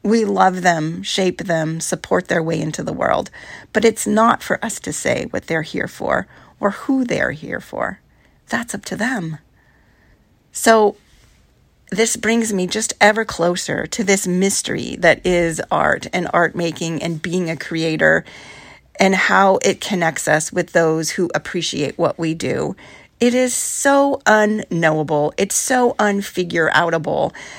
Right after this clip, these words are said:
And that's why I think it's just wisest that we do our best to stay out of the way as much as possible,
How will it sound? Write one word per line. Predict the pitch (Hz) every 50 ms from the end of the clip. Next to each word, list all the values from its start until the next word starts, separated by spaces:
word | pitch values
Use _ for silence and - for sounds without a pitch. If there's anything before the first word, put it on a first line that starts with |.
| - - - _ _
And | - 226 233 226
that's | 254 285 -
why | - 269 - -
I | - 214
think | 208 - 226 214 208
it's | - 202 - -
just | - - 214 202 - -
wisest | 160 151 156 156 151 170 185 170 165 - - - - - - - - - - - - - _
that | - - -
we | - 233
do | 214 208 240 262 285
our | 277 254 226
best | 175 165 160 175 175 - -
to | - 175
stay | 165 - - - 175 185 180 -
out | - 175 170
of | 175 170
the | 165 151
way | 151 185 156 160 160 156 151 - -
as | - 160 151
much | 156 156 156 151 -
as | - 151 -
possible, | - - - - 196 - - 156 151 151 151 156 160 175